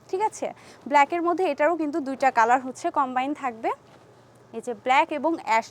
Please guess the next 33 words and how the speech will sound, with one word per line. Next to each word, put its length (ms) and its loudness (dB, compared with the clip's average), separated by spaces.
থাকবে, 280 -4
ঠিক 180 -8
আছে? 180 -4
মেইন 180 0
পার্টে 340 4
থাকবে 260 -4
হচ্ছে 180 -6
ব্ল্যাক, 200 2
তারপর 220 2
সাইডে 320 2
থাকছে 340 -6
হচ্ছে 220 -6
অ্যাশের 360 -2
মধ্যে 300 -2
আর 80 -2
ফার 220 4
দিয়ে 200 -4
থা-, 200 -8
দেওয়া 280 4
থাকবে। 220 -6
এগুলো 160 -2
খুবই 280 2
স্টাইলিশ 420 2
কালেকশন 400 -2
কিন্তু, 200 -8
আর 140 2
যে 80 0
প্রাইসে 460 4
দিব 120 0
আমার 220 2
মনে 200 -4
হয় 140 -4
না 60 -2